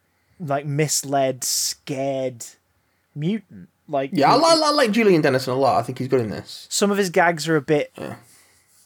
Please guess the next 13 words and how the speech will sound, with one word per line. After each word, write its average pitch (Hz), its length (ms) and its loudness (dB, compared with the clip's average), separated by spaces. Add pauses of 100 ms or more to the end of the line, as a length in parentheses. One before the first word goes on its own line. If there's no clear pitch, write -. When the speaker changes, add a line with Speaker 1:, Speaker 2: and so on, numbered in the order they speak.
(680)
Speaker 1:
daft, 131 360 0
like, 160 160 4
a 160 40 0
bit, 175 140 2
a 175 40 -10
bit 170 160 2
much. 147 280 0
Like, 147 120 -6
the 147 40 -8
constant 165 600 -4
references 123 640 -8
to 113 220 -8
the, 113 340 -8